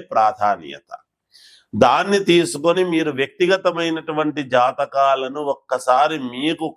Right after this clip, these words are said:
కావాల్సినటువంటి వ్యక్తుల దగ్గర మీరు అడిగి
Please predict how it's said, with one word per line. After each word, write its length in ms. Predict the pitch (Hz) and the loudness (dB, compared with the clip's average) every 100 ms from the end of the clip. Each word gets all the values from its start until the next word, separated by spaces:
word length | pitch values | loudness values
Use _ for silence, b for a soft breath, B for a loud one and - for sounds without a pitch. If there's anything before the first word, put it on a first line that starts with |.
| 127 | 2
కావాల్సినటువంటి 1160 | 135 143 151 151 131 139 139 127 127 127 127 117 | 4 2 0 0 -6 -10 -8 -4 -2 -2 -4 -6
వ్యక్తుల 320 | 117 - 120 110 95 | -6 -4 0 0 -2
దగ్గర 300 | 82 - - - _ _ _ _ b b b b b 127 | -6 -6 -6 -6 _ _ _ _ b b b b b 4
మీరు 260 | 151 165 165 131 | 6 6 4 2
అడిగి 260 | 131 151 147 | 0 -2 -4